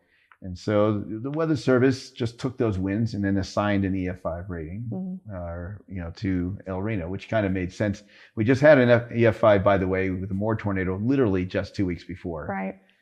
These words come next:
Speaker 1: Um, you know, you can imagine the tension that, you know, that was occurring in the metro area at the time. Um, the El Reno tornado was just a standout in terms of, uh, you know, societal impacts, in terms of, uh, the dread factor, I think,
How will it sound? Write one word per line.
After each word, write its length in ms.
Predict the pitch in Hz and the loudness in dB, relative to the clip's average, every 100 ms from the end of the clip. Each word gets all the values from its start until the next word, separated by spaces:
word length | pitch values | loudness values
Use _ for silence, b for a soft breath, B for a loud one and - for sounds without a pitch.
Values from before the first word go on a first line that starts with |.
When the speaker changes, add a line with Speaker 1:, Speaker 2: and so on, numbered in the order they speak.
| _ _ | _ _
Speaker 1:
Um, 420 | 95 90 85 87 - | -8 -6 -6 -8 -8
you 120 | 95 | -6
know, 120 | 90 | -4
you 280 | 90 - 101 | -4 -4 -2
can 100 | 110 | 2
imagine 380 | 110 117 107 95 | 4 4 2 -2
the 100 | 90 | -2
tension 640 | - 123 117 110 95 92 | -4 0 0 0 -2 -2
that, 280 | 90 - 92 | -6 -8 -8
you 120 | 90 | -6
know, 180 | 87 110 - | -6 -10 -8
that 260 | 95 - - | -6 -6 -10
was 160 | 90 | -10
occurring 520 | 82 _ - 107 101 87 | -10 _ -12 -6 -4 -4
in 80 | |
the 60 | 87 | -4
metro 280 | 92 90 90 | -6 -6 -4
area 340 | 87 87 85 | -4 -4 -4
at 200 | 82 - | -6 -12
the 80 | - | -14
time. 420 | - 87 85 87 - _ _ _ _ _ - | -10 -10 -8 -12 -16 _ _ _ _ _ -12
Um, 400 | 92 87 87 87 | -8 -6 -6 -8
the 80 | 98 | -4
El 120 | 107 | -2
Reno 220 | 104 107 | 0 2
tornado 400 | 95 101 95 90 | 0 0 0 -2
was 160 | 87 87 | -4 -6
just 220 | 95 - | -8 -8
a 20 | |
standout 640 | 87 - - 101 98 90 80 | -10 -12 -6 -2 -2 -2 -6
in 60 | 80 | -8
terms 320 | 98 90 90 | -10 -8 -10
of, 80 | 87 - | -14 -14
uh, 260 | 87 80 82 - - _ - | -10 -8 -8 -12 -20 _ -18
you 140 | 101 | -14
know, 60 | 85 | -12
societal 500 | - 90 104 92 90 | -12 -4 -2 0 -2
impacts, 460 | 98 92 85 85 | -4 -2 -4 -6
in 80 | 80 | -12
terms 260 | 82 90 95 | -12 -12 -12
of, 1080 | 117 _ _ _ _ _ _ _ _ - | -16 _ _ _ _ _ _ _ _ -10
uh, 280 | 98 90 87 87 | -4 -2 -2 -2
the 120 | 95 | -4
dread 340 | 101 101 95 | 0 0 0
factor, 340 | 90 85 - 85 | -4 -6 -8 -10
I 100 | 85 | -10
think, 240 | 98 78 | -10 -12